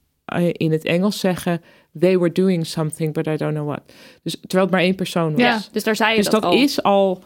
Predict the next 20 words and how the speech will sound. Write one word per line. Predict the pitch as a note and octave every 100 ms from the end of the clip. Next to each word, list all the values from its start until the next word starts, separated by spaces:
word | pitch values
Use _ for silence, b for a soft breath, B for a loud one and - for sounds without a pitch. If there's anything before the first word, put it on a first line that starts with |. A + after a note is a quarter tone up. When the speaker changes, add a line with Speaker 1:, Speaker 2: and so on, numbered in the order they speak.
| _
Speaker 1:
van, | - G3 F3+
als | - E3+ -
je |
daar | F3+ F3
dus | E3+ E3+ - - _ _
geen | - F#3 E3
uitspraak | G3+ A#3 A#3
over | G3 G3+
kan | - F#3+
doen, | F#3 G3 G3
dan | F#3
is | F3 E3
het | D#3
they | - E3 E3
of | D#3
them. | F3 F3 D#3+
Terwijl | F3+ E3+ E3+
wij | E3+ G3
zouden | A3 A3+ G#3
zeggen, | - G3+ F#3+ G3+